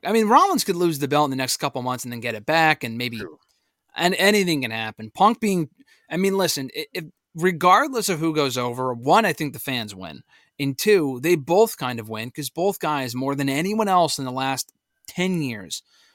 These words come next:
Speaker 1: who else has ever said, "I want the main event of WrestleMania" more badly than they have? And
Speaker 2: Is that
Speaker 1: neither guy
Speaker 2: Punk.
Speaker 1: has main event in Mania. I mean, you can make the case with Rollins on thirty-one, but he doesn't count that, apparently. He wants a, like, solidified, built, advertised main event at WrestleMania.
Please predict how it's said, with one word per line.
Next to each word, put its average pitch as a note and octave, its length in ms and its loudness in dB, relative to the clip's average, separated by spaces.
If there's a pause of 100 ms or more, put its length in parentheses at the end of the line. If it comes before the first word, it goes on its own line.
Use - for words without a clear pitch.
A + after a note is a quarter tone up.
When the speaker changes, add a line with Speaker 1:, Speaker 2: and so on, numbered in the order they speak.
(140)
Speaker 1:
who B3+ 200 0
else A3+ 220 6
has E3 140 -2
ever F3 280 0
said, C#3+ 360 0
"I C3 200 2
want C#3+ 280 2
the C#3 60 -6
main C3 200 -2
event A#2+ 180 -4
of A2+ 80 -8
WrestleMania" A2+ 560 -4
more C3+ 220 0
badly D3+ 520 2
than C3+ 160 -2
they A#2 160 -2
have? F#2 280 -12 (340)
And D3+ 100 0
Speaker 2:
Is E3 60 0
that F3 60 0
Speaker 1:
neither F#3+ 180 2
guy - 120 0
Speaker 2:
Punk. F#3+ 80 4
Speaker 1:
has F3 100 0
main F3+ 160 0
event F#3 180 -6
in E3 80 -4
Mania. F3 200 -2 (200)
I E3+ 40 -4
mean, G3+ 100 2
you B3+ 100 4
can C#4 80 4
make G#3+ 160 2
the - 60 -4
case D#3 280 0
with B2 100 -14
Rollins C3+ 380 6
on A#2 120 -4
thirty-one, A2+ 500 -4
but C3+ 100 -6
he E3 60 -2
doesn't F#3 340 0
count F#3+ 320 0
that, A2+ 140 -4
apparently. A2+ 360 -8
He C#3 60 0
wants E3 260 0
a, B2+ 200 -4
like, A#2+ 240 -8 (260)
solidified, F3+ 960 2 (160)
built, D3+ 400 2
advertised D#3+ 680 -2
main C3+ 200 -2
event A#2+ 180 -4
at A2 60 -8
WrestleMania. G#2+ 600 -6